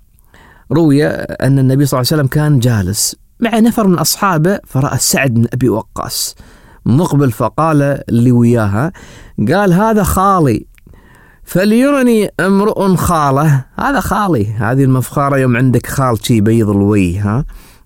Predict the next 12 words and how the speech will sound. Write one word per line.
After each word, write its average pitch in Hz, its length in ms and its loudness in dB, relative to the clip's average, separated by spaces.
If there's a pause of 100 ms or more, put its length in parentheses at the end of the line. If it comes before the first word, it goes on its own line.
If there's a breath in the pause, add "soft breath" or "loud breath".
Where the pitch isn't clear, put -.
(100)
قال: 214 120 0
"هذا 214 200 0
خالي، 170 380 0
يلا 143 180 2
دو-، 131 460 0
راوني 175 540 0
خوالكم 127 560 -2
انتو." - 260 -6 (1000 loud breath)
سعد 185 400 0
بن 180 120 4
أبي 180 240 2
وقاص 190 1000 -2